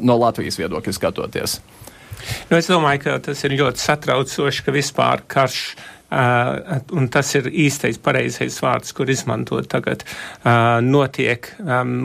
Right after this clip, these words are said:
Speaker 2: mūsu reģionā, un tas ir mūsu reģions, tā ir Eiropa. Mēs domājām, ka kara murgs divdesmitā gadsimta sapras-, sapratnē bija jau kaut kas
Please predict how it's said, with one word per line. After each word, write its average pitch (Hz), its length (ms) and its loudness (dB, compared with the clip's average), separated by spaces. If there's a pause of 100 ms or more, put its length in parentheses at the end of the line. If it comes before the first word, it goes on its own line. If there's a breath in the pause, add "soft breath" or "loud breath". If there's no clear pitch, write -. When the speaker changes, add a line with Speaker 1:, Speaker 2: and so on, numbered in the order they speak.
(160)
Speaker 2:
mūsu 135 480 2
reģionā, 120 680 -2
un 135 100 -4
tas - 240 -4
ir 208 160 0
mūsu 120 400 2
reģions, 135 480 -2
tā 123 220 0
ir 135 100 2
Eiropa. 147 560 0 (320 loud breath)
Mēs 127 240 4
domājām, 117 720 2
ka 123 200 -4 (280 loud breath)
kara 135 320 4
murgs 127 540 -2 (100)
divdesmitā 123 880 2
gadsimta 127 720 -2 (100)
sapras-, - 480 -2 (160)
sapratnē - 720 -2
bija 123 380 0 (320 loud breath)
jau 120 420 4
kaut - 300 -2
kas - 320 -6